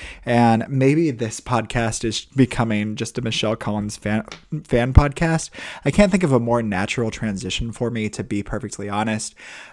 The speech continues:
Um, you know, I'm, I'm, I'm totally joking. I'm not only going to talk about Michelle Collins, but there's a lot of really interesting things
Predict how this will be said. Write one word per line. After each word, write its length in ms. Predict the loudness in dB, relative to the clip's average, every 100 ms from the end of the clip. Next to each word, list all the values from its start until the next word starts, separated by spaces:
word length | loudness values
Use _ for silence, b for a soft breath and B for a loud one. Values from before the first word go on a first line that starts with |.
| B
Um, 400 | -8 -8 -10 -14 -8
you 140 | -2
know, 300 | 0 0 -4 -6 -10 -6
I'm, 320 | -2 0 -2 -4
I'm, 360 | -2 0 -2
I'm 240 | -4 -4 -4 6
totally 460 | 8 8 6 0
joking. 520 | -2 -2 0 0 0
I'm 220 | 2 2 4
not 260 | 4 2 0
only 300 | -4 -2 -2
going 200 | -2 -2
to 60 |
talk 240 | -4 -6 -4
about 200 | -6 -4
Michelle 280 | -6 -8
Collins, 360 | -8 -2 0 2
but 120 | 4
there's 240 | 6 4 4
a 80 |
lot 200 | 4 6
of 120 | 6 6
really 200 | 4 2
interesting 540 | 0 -2 -2 -2 -2
things 380 | 0 0 0